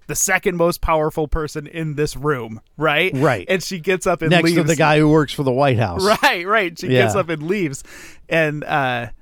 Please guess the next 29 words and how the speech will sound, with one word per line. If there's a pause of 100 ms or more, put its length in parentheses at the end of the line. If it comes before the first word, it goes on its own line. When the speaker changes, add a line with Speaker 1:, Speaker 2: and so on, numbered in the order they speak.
(400)
Speaker 1:
yeah,
it
wa-,
it
was
pretty, (240)
pretty
shocking.
And
then,
of
course,
she
gets
called
away
from
the,
the
ladies'
chitter
chatter
because
she
has
an
important
decision
or